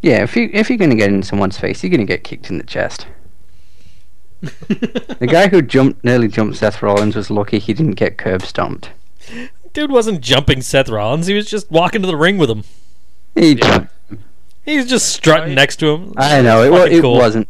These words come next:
Speaker 1: it, it looked actually pretty safe.
Speaker 2: Yeah.
Speaker 1: I don't think he was really in any danger.
Speaker 2: No, I doubt it, and Seth Rollins just looking at him like, "What the fuck?"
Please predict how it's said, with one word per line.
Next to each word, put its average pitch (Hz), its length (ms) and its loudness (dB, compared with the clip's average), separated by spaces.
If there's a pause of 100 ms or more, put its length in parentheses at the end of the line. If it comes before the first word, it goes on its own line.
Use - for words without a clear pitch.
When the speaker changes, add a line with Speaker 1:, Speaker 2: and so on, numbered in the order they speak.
(120)
Speaker 1:
it, 120 340 0
it 160 180 0
looked 117 300 0
actually 101 300 0
pretty 98 280 -6
safe. 98 480 -8 (400)
Speaker 2:
Yeah. 147 240 2 (320)
Speaker 1:
I 123 60 -2
don't 120 200 4
think 107 200 0
he - 80 -2
was 104 200 0
really 98 240 0
in 98 120 -2
any 95 180 -6
danger. 69 500 -8 (560)
Speaker 2:
No, 151 200 2
I 135 140 6
doubt 143 260 4
it, 127 80 6
and 123 120 -2
Seth 143 200 2
Rollins 147 280 4
just 127 140 -8
looking 151 180 -2
at 139 80 0
him 127 60 -8
like, 123 140 -4
"What 143 100 -4
the - 60 -8
fuck?" - 340 -4